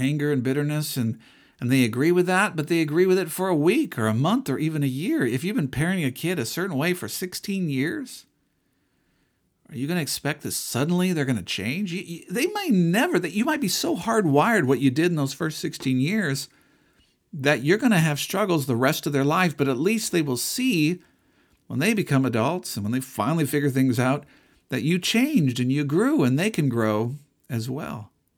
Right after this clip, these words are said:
It's true of our own spiritual direction. It's not just, you know, "Oh, wow, I feel good and feel inspired by the Lord." It's, "I'm just no longer going to run this ship. I'm gonna let God steer it. I'm gonna let his power, uh, direct me in the direction I need to go."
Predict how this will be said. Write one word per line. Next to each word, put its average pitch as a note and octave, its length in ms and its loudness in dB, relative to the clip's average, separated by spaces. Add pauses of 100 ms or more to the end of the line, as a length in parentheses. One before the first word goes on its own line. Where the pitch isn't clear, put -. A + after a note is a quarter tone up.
(1160)
It's - 140 -10
true G#3 160 4
of F#3+ 100 6
our G3+ 100 2
own B3 200 2
spiritual C3 480 2
direction. A2 440 0
It's D3+ 160 -2
not A#3+ 200 4
just, F#3+ 280 0
you E3+ 60 -4
know, C3+ 320 0
"Oh, F#3 140 -8
wow, F3 100 -8
I D#3 160 -2
feel D#3 240 -4
good D#3 300 0
and C3 160 2
feel C#3 440 0 (200)
inspired D3 460 0
by C3+ 100 0
the B2+ 100 0
Lord." F3+ 380 0 (600)
It's, F3+ 300 0
"I'm G3+ 300 -2
just F#3 240 2
no F3+ 140 2
longer E3 460 2
going C3+ 300 4
to B2 140 0
run C3 300 4
this B2 180 4
ship. E3+ 320 -2
I'm B2+ 120 2
gonna C#3 140 2
let B2 220 2
God C3 260 2
steer E3+ 300 0
it. F#3+ 80 -4
I'm B2+ 100 -2
gonna B2 100 2
let A#2+ 140 2
his C#3+ 240 2
power, D#3+ 420 0 (440)
uh, A2+ 80 -2
direct C#3+ 320 4
me E3 120 0
in D#3+ 60 -2
the C3+ 80 2
direction C3+ 340 0
I B2 60 4
need B2+ 160 2
to A2 80 -2
go." D3 360 -2